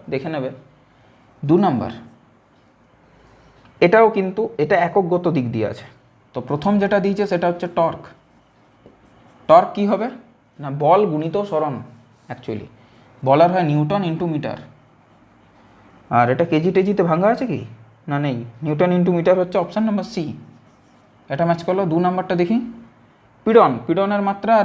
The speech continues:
চাপের মাত্রা এক, মানে নিউটন per meter square, নিউটন per meter square। এটা কার সাথে ম্যাচ করবে? অপশন নাম্বার ডি। তাহলে সিডি অপশানসগুলো দেখো, সি, ডি, সি, ডি একটাই আছে, অপশান নাম্বার বি, আর কোনো ম্যাচ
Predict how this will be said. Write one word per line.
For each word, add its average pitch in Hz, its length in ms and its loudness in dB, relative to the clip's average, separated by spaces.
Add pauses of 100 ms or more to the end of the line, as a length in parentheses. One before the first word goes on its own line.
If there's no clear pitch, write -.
চাপের 196 320 2
মাত্রা 190 300 0
এক, 160 260 0 (1160)
মানে 156 160 0
নিউটন 160 400 2
per 196 120 4
meter 185 240 -2
square, 107 320 -10 (400)
নিউটন 131 360 -2 (120)
per 170 180 4
meter 147 260 -4
square। - 320 -16 (640)
এটা 160 140 0
কার 165 140 4
সাথে 185 200 0
ম্যাচ 185 220 -2
করবে? 196 300 0 (880)
অপশন 196 340 -2
নাম্বার 196 360 2
ডি। - 240 0
তাহলে 147 160 -2
সিডি 208 920 0 (680)
অপশানসগুলো 196 480 2
দেখো, 202 140 0 (160)
সি, 190 160 -4 (240)
ডি, 185 140 0 (920)
সি, 196 140 -2 (160)
ডি 214 80 4 (120)
একটাই 190 280 2
আছে, 147 180 -2
অপশান - 280 -4
নাম্বার 175 280 0
বি, 151 80 -2 (340)
আর 151 140 0
কোনো 165 160 -4
ম্যাচ 151 140 -4